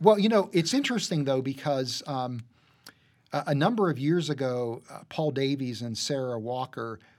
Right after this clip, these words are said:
wrote an article where they basically were making the point that the origin of life research community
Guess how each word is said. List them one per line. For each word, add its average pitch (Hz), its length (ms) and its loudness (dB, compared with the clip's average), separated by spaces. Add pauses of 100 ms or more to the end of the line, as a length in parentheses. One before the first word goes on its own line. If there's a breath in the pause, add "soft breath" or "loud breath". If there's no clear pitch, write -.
(160 soft breath)
wrote 135 240 0
an 120 100 -4
article 123 560 -2 (380 soft breath)
where 143 120 2
they 131 280 0 (520)
basically 139 680 0
were 123 140 -6
making 135 320 -2
the 113 80 -6
point 131 340 -4
that 123 180 -8
the 120 220 -10 (540 soft breath)
origin 165 320 4
of 139 60 2
life 135 280 -2
research 135 420 -2
community 123 640 -6